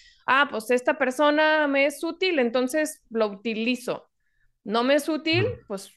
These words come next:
Speaker 1: ya no lo utilizo más, lo cambio, lo desecho". El chiste es experimentar ese Eros, pero solamente para mí, no como un motor de encuentro entre
Speaker 2: Claro.
Speaker 1: personas. Porque rara vez se promueven estos mensajes de las series,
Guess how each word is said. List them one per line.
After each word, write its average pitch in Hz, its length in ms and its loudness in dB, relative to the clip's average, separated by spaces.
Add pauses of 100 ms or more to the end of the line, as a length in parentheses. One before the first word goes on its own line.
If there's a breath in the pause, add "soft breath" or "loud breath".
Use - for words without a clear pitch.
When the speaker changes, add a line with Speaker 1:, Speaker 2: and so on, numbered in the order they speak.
Speaker 1:
ya 196 300 -6
no 214 120 0
lo 233 80 2
utilizo 233 380 -4
más, 262 500 0
lo 185 160 -2
cambio, 240 400 0
lo 247 100 0
desecho". 247 680 0
El 214 160 -6
chiste 262 260 -6
es 285 100 -4
experimentar 226 800 0
ese 247 320 0
Eros, 254 340 -2
pero 214 200 2
solamente 285 720 0
para 226 200 -2
mí, 226 200 0
no 226 180 -2
como 247 200 0
un 247 100 2
motor 247 420 0
de 240 80 -4
encuentro 220 720 -2 (280 soft breath)
entre 202 260 -6
Speaker 2:
Claro. 139 400 6
Speaker 1:
personas. - 500 -10 (380)
Porque 226 520 2
rara 254 360 4
vez 294 260 2
se 262 120 0
promueven 240 600 0
estos 262 480 -2
mensajes 233 720 0
de 208 100 -2
las 190 240 0
series, 233 720 2